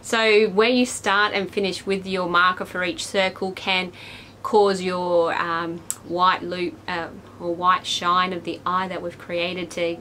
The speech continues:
be a bit distorted. And if it does, that's okay. But I'm just pointing out, uh, if you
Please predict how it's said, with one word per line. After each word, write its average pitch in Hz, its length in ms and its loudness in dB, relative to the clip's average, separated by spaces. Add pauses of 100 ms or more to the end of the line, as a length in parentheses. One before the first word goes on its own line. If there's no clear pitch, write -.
be 185 120 -10
a 175 40 -8
bit - 140 -6
distorted. 226 500 -2
And 381 120 4
if 415 160 4
it 269 60 0
does, 311 200 4
that's 262 320 2
okay. 269 560 2 (400)
But 214 80 0
I'm 226 100 4
just 254 220 2
pointing 247 320 4
out, 196 240 0
uh, 185 320 2
if 196 240 -4
you 180 240 -4